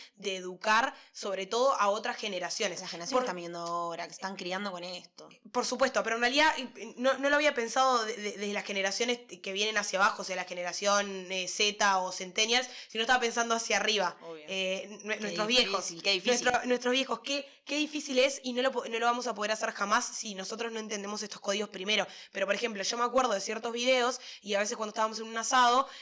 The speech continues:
Speaker 1: eh, en un grupo de hombres que estaban en la barra, ahí me, meta a comer la, la carne, estaban tipo, "Ay, eh, no, que el video de no sé quién, bla, bla, bla". Y entonces, que, eh, ¿cómo nosotras tenemos que tomar, noso-, nosotres, en realidad, tomar la bandera y decir, "Bo, esto no está bien"?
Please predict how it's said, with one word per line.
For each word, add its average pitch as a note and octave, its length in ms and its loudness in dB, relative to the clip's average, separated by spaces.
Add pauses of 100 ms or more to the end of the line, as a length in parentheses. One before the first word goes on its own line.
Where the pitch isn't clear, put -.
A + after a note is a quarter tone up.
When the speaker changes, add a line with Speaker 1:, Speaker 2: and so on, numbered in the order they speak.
Speaker 1:
eh, G3 300 -4
en G#3 140 -2
un A3 140 -6
grupo A3 500 4
de G#3+ 140 4
hombres A#3 280 2
que G#3 60 -10
estaban A3+ 220 2
en A3+ 80 0
la A3 120 8
barra, A#3+ 340 6
ahí A3+ 180 4
me, A#3 140 -2
meta A3+ 200 0
a A#3 60 0
comer A#3+ 340 4
la, A3+ 220 2
la A3 160 2
carne, C4 320 6
estaban B3+ 260 2
tipo, A3+ 340 2 (320)
"Ay, B3 380 4
eh, C4 100 8
no, B3+ 140 6
que B3 80 -2
el A3 60 0
video A#3 180 2
de B3+ 60 4
no A#3 80 0
sé A3 160 -4
quién, B3 180 0
bla, B3 100 2
bla, A#3 140 6
bla". B3+ 200 4 (340)
Y A#3+ 100 -2
entonces, C#4+ 380 -2 (120)
que, C4 180 -2 (120)
eh, A3+ 80 -6
¿cómo D4+ 240 -2
nosotras C#4+ 500 -4
tenemos A#3+ 380 -4
que G#3 320 -4 (320)
tomar, B3 460 2
noso-, G3+ 320 -6
nosotres, F#3+ 640 -4
en F#3+ 80 -4
realidad, G#3+ 340 2 (220)
tomar A3 380 2
la G3+ 180 0
bandera A3+ 580 2
y G#3+ 100 0
decir, G#3+ 460 -8
"Bo, B3 380 0
esto C#4 280 -4
no C#4 100 0
está C4+ 360 2
bien"? G3 340 -4